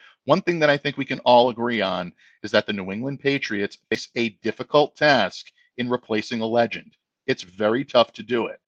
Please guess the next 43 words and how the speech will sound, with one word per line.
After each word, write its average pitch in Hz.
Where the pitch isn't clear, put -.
Whether 131
it 123
be 117
a 98
legendary 156
quarterback 147
like 123
Tom 95
Brady 151
or 120
now 127
a -
legendary 135
coach 147
like 120
Bill 107
Belichick, 127
it's -
never 117
easy 139
to 127
step -
into 98
those 87
shoes. 123
As 202
we 214
said 180
today 143
to 139
open 135
the 117
show, 113
reports 127
out 156
there 143
indicate 131
that 120
the 110
Patriots 135
have 110
zeroed 127
in 123